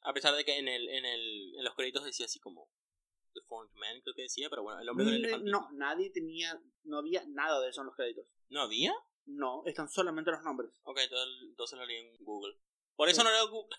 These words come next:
Speaker 1: <laughs>
Speaker 2: No, es solamente, eh, los créditos son solamente los nombres de ellos. Te juro, revisé todos los créditos.
Speaker 1: Ujú.
Speaker 2: Y solamente tenés nombres, ni siquiera extra, ni hombre uno, hombre dos, no. Son nombres en orden de aparición.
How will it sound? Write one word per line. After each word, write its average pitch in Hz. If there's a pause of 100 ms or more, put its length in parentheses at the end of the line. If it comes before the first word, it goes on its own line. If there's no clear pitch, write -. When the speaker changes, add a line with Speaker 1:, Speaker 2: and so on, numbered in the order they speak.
Speaker 1:
<laughs> 220 (260)
Speaker 2:
No, 156
es 180
solamente, 208
eh, 170
los 147
créditos 208
son 220
solamente 202
los 165
nombres 151
de 147
ellos. 180
Te -
juro, 147
revisé 135 (140)
todos 139
los 147
créditos. 147 (360)
Speaker 1:
Ujú. - (120)
Speaker 2:
Y 156
solamente 160
tenés 151
nombres, 151 (240)
ni 160
siquiera 147 (200)
extra, 233
ni 147
hombre 143
uno, 156 (140)
hombre 139
dos, 139
no. 127 (320)
Son 151
nombres 139
en 147
orden 147
de 147
aparición. 135